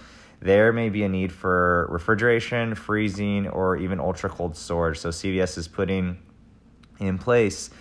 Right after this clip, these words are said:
the essentials and logistics to maintain a cold chain,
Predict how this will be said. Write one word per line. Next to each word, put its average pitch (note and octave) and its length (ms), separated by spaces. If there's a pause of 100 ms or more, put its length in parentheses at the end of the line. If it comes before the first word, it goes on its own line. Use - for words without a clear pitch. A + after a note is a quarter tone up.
(220)
the F#2+ 80
essentials F#2+ 640
and F2 100
logistics F2+ 580
to F2+ 80
maintain F2 640
a E2 80
cold F2 400
chain, D#2+ 400